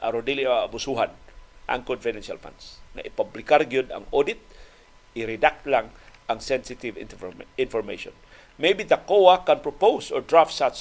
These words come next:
a law para magkaroon ng accountability, even with respect to confidential fund, but with the confidential funds, I think,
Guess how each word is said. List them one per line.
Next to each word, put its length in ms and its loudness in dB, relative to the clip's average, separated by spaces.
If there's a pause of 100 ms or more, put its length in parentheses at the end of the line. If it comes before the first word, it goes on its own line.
a 0 -
law 320 0 (320)
para 240 10
magkaroon 560 2
ng 160 -6
accountability, 880 -4 (400)
even 320 -2
with 160 -6
respect 560 0
to 80 -10
confidential 560 -4
fund, 320 -2 (320)
but 160 4
with 160 0
the 80 0
confidential 480 -2
funds, 320 -2
I 80 -2
think, 400 -6